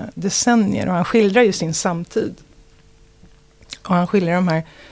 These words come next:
stora världspolitiska, globala frågorna. Men han lyckades göra det intressant genom att ha den stora konflikten, men också ha den lilla konflikten där, ehm, mellan människor som drabbades av det här på olika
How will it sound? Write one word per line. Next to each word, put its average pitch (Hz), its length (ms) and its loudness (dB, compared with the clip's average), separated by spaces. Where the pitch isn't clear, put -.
stora 175 520 -2
världspolitiska, 180 1080 -4
globala 175 560 2
frågorna. 185 640 -2
Men 175 140 0
han 170 120 4
lyckades 180 440 -4
göra 175 180 2
det 170 80 -2
intressant 202 720 0
genom 175 260 -2
att - 360 -10
ha 208 200 6
den 202 120 4
stora 202 380 0
konflikten, 190 680 -6
men 175 80 -2
också 175 240 -6
ha 170 120 -2
den 165 160 -2
lilla 208 360 -2
konflikten - 760 -12
där, 160 360 -6
ehm, 165 500 -6
mellan 180 420 2
människor 185 560 -2
som 170 200 -2
drabbades 196 560 -2
av 175 100 -6
det 165 80 -6
här 156 120 -10
på - 160 -12
olika 160 380 -10